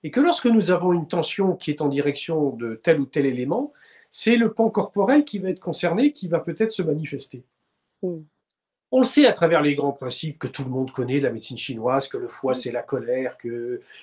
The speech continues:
Speaker 1: que le cœur, c'est la joie et l'amour, que, bien sûr, mais ça, ça n'est pas que quelque chose d'abstrait. C'est quelque chose qui a été observé avec ce qui se passe dans le fonctionnement cellulaire,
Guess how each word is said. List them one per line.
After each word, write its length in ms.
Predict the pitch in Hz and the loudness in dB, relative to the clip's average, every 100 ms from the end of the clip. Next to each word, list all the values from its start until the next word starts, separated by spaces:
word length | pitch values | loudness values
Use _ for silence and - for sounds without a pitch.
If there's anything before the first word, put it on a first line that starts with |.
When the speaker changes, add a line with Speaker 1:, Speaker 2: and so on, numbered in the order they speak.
| - | -12
Speaker 1:
que 120 | - | -2
le 140 | 139 131 | -2 -2
cœur, 260 | - 139 | 0 -2
c'est 180 | - 131 | -2 -4
la 120 | 120 | -4
joie 220 | 117 131 | -2 -4
et 20 | 123 | -2
l'amour, 480 | 120 123 147 147 | -4 0 2 2
que, 240 | 139 127 107 _ _ _ _ _ _ _ _ _ - - | 0 -8 -8 _ _ _ _ _ _ _ _ _ -18 -6
bien 160 | 165 | -2
sûr, 320 | 185 285 294 - - - _ | 2 6 6 4 -14 -20 _
mais 60 | 180 | -4
ça, 140 | 175 | 0
ça 140 | 294 247 | 2 2
n'est 100 | 214 | 2
pas 140 | 247 | 0
que 120 | 226 | -2
quelque 280 | 208 196 - | 0 0 -2
chose 220 | 175 196 | -4 -2
d'abstrait. 580 | 151 147 - 285 294 - _ _ _ | 2 2 2 4 4 2 _ _ _
C'est 160 | - 175 | -6 2
quelque 240 | 220 220 | 2 2
chose 220 | 214 277 262 | 0 -2 0
qui 100 | 185 | 0
a 40 | |
été 200 | 156 175 | 2 2
observé 640 | 156 - 170 147 233 320 - _ _ _ | 2 2 -2 2 2 2 -4 _ _ _
avec 200 | 160 208 | 2 4
ce 140 | 226 202 | 2 -2
qui 140 | 196 | -4
se 120 | - | -4
passe 280 | 180 277 294 | -2 0 -2
dans 80 | - | 0
le 80 | 208 | -2
fonctionnement 500 | 202 - 180 170 165 | -2 -2 -2 0 0
cellulaire, 640 | - 135 135 208 302 302 | 0 -2 2 2 0 -4